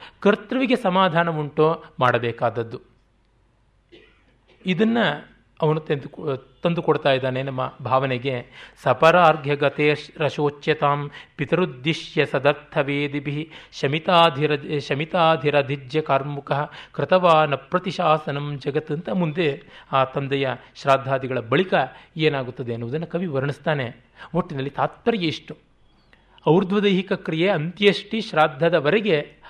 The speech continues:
ಅವನು ವರ್ಣಿಸಿದ್ದಾನೆ ಪ್ರತಿಯೊಂದನ್ನು. ಗೋಸೇವೆಯಿಂದ ಆರಂಭವಾದದ್ದು ಬ್ರಹ್ಮಲೀನದಲ್ಲಿ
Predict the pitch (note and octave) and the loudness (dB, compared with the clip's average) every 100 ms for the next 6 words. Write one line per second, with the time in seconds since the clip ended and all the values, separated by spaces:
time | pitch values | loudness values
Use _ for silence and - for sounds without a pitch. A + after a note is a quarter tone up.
0 | - D3+ B2+ B2 C3 - B2 A#2+ A#2+ D3 | -6 -4 -2 -4 -4 -8 -8 -6 -6 -8
1 | - - C3+ C3+ C3+ - _ - - C3 | -12 -8 -10 -8 -12 -14 _ -20 -18 -4
2 | C3 E3+ F3+ E3+ C#3+ C3+ B2+ B2 A2+ A2 | 0 0 0 -2 -2 -6 -4 -2 0 0
3 | C3+ E3 D3+ D#3+ C#3+ B2+ A#2+ D3+ C3 - | 0 0 -2 0 -2 -2 -6 -4 -4 -8
4 | _ _ _ _ - B2 C3 C#3+ D#3 F#3+ | _ _ _ _ -16 -2 0 0 2 2
5 | E3+ D#3 B2+ C3+ E3+ C3+ | 2 -2 -2 -4 -6 -8